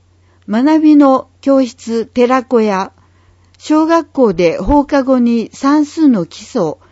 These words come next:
基本の定着を図るための学習活動を行っています。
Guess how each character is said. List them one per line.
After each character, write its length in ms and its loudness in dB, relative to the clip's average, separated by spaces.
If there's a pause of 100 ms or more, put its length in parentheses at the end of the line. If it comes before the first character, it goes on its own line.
(140)
基 160 0
本 300 4
の 160 0
定 240 -4
着 340 -6
を 80 0
図 320 -4
る 100 -4
た 140 -8
め 180 -6
の 280 -4 (400)
学 260 -6
習 240 -4
活 320 -4
動 240 0
を 60 -4
行 180 -2 (100)
っ 60 -8
て 180 -6
い 80 -4
ま 220 -6
す。 180 -20